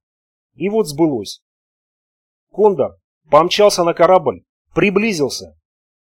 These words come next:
И тут заработали все стволы сразу.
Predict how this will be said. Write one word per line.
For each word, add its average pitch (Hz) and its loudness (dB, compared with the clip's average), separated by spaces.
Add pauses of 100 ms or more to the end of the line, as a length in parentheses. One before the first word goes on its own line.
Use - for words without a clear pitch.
(160)
И 156 -6
тут 214 -8
заработали 160 4
все 143 -4
стволы 135 -2
сразу. 107 -6